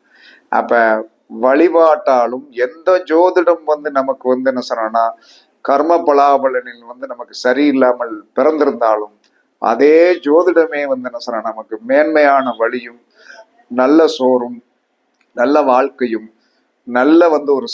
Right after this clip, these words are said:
சம்பத்தும், நல்ல குழந்தைகளும், நல்ல மனைவியும் கொடுத்து, நல்ல வேலைக்காரர்கள் ஒரு பத்து பேர் இருக்காங்க.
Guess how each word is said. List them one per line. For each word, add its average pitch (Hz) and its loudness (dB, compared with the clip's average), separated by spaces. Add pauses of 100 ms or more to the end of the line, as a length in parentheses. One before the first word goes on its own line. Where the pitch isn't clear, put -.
சம்பத்தும், 127 -4
நல்ல 123 0
குழந்தைகளும், 120 -2
நல்ல 117 -2
மனைவியும் 120 -6
கொடுத்து, 107 -2 (300)
நல்ல 135 2
வேலைக்காரர்கள் 117 0
ஒரு 113 -10
பத்து 123 -2
பேர் 131 0
இருக்காங்க. 110 -8